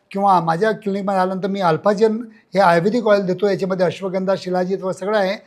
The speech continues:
तर हे ऑइलचं मसाज डेली दहा मिनटं सकाळी आणि दहा मिनटं संध्याकाळी करणं अत्यंत प्रत्येकाला गरजेचं असतं, ज्याच्यामुळं तुमची साईज तुम्हाला चांगली दिसेल.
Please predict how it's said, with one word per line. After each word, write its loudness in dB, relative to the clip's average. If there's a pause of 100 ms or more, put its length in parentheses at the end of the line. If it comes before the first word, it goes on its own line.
(380)
तर 0
हे 4 (120)
ऑइलचं 4 (500)
मसाज 2 (380)
डेली 4
दहा -2
मिनटं -2
सकाळी 0
आणि -2
दहा 0
मिनटं -4
संध्याकाळी -2 (400)
करणं 2 (140)
अत्यंत -2
प्रत्येकाला 0
गरजेचं 0
असतं, -8 (540)
ज्याच्यामुळं 0 (1040)
तुमची 0
साईज 0
तुम्हाला 0
चांगली 0
दिसेल. 0